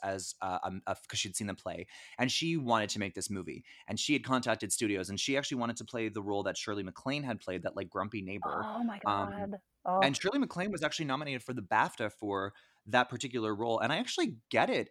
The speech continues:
Speaker 1: Um, it's
Speaker 2: Yeah.
Speaker 1: just that she didn't have, like, a full arc. So the fact that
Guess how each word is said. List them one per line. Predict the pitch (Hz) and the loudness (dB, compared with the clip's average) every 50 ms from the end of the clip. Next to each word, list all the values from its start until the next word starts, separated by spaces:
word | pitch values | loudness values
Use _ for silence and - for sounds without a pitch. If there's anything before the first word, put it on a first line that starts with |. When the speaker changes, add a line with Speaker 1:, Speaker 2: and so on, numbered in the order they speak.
| - - | 2 4
Speaker 1:
Um, | 127 131 131 127 - | 4 4 4 0 -2
it's | 143 147 - - | -2 -2 -2 -2
Speaker 2:
Yeah. | 170 170 160 | -2 -2 0
Speaker 1:
just | 160 - | 4 4
that | 180 175 - - | 4 4 4 0
she | - - - 175 139 - | 0 0 0 -2 -4 -8
didn't | - 180 185 233 220 - - | -10 -4 -4 -4 -4 -4 -8
have, | - - - 151 139 143 143 147 | -10 -6 2 4 4 4 4 4
like, | 151 139 - | 0 2 2
a | 131 127 | -2 -2
full | - - - - 127 120 127 135 - _ _ - | -4 -10 -10 -6 -2 -2 -2 -2 -4 _ _ -4
arc. | - 87 127 226 - - - - - _ _ _ _ _ - - - | -2 -2 -2 -2 -6 -10 -12 -12 -12 _ _ _ _ _ -20 -14 -4
So | - - - 175 156 151 | -2 2 4 6 6 6
the | - 175 - | 4 2 2
fact | - 147 156 160 - | 4 4 4 4 2
that | 190 190 - | 0 0 0